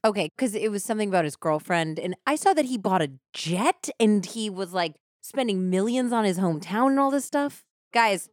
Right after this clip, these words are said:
Nathaniel worked for F T X. We were not buying jets, I just gotta tell you. And also, sorry, I know I'm, like, jumping ahead here. I want to talk about Ryan and, like, other people that are involved in this who obviously benefited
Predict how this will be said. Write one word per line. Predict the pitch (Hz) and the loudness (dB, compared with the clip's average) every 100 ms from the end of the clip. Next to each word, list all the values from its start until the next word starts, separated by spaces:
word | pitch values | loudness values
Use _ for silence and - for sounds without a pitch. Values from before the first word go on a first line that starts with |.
| - | -6
Nathaniel | 202 233 302 453 466 | 2 4 6 6 6
worked | 277 285 | 6 4
for | - | 4
F | 226 220 | 6 4
T | 247 220 | 4 4
X. | 214 190 | 4 2
We | 226 | -2
were | 302 | 2
not | 254 240 214 | 4 4 4
buying | 233 208 180 | 4 4 0
jets, | 139 175 185 131 - | -2 2 2 0 0
I | 170 | 0
just | 180 165 | 0 2
gotta | 208 190 | 4 4
tell | 175 220 208 196 | 2 4 6 6
you. | 170 156 147 _ _ | 4 0 -2 _ _
And | - 262 | 0 4
also, | 285 - 247 220 | 4 4 2 2
sorry, | 220 214 160 156 | 4 4 4 0
I | 202 202 | 0 0
know | 208 214 | 4 4
I'm, | 202 180 | 4 2
like, | 165 160 | -2 2
jumping | 165 156 156 | 0 2 -2
ahead | 147 151 160 | 0 0 -2
here. | 160 | 0
I | 156 | 0
want | 170 202 214 | 2 2 4
to | 185 170 | 2 0
talk | - 180 170 | 0 0 2
about | 165 156 | 0 2
Ryan | 165 165 160 | 2 2 2
and, | 160 156 165 | 0 -4 -4
like, | 156 - _ _ - | -6 -6 _ _ -2
other | 180 175 | 2 2
people | 175 175 | 2 2
that | 160 | 2
are | 160 | 2
involved | 151 143 147 160 | 2 2 2 2
in | 156 | 0
this | 156 147 - | 0 0 -2
who | 151 151 | -2 0
obviously | 156 156 160 - | 0 0 0 -2
benefited | 143 147 156 156 147 147 135 | 0 0 0 -2 -2 -2 -4